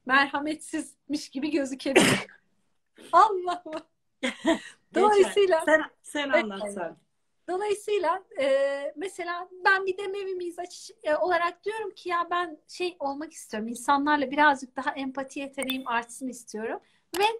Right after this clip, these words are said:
Speaker 1: sevdavi mizaçta gıdalara ve bitkileri kullanmaya başlıyorum. Bu mutedil düzeyde olduğu sürece,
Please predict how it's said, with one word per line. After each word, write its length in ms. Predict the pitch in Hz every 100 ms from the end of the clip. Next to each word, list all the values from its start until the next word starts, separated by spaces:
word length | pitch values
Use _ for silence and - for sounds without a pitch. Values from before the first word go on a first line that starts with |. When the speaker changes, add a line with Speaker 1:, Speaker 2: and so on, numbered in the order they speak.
| -
Speaker 1:
sevdavi 800 | - - 403 403 370 392 403 453 403
mizaçta 580 | 349 269 262 254 -
gıdalara 720 | 269 277 349 330 285 233 233 349
ve 140 | 339
bitkileri 460 | 330 - 311 359 339 - - - - - 311 381
kullanmaya 640 | 302 269 269 254 262 254
başlıyorum. 500 | 214 196 - 214 208 _ _ _ _ -
Bu 240 | 466 339
mutedil 580 | 359 392 - 370 403 359
düzeyde 440 | 294 262 262 269 302
olduğu 420 | 262 247 247 285
sürece, 500 | - 233 233 196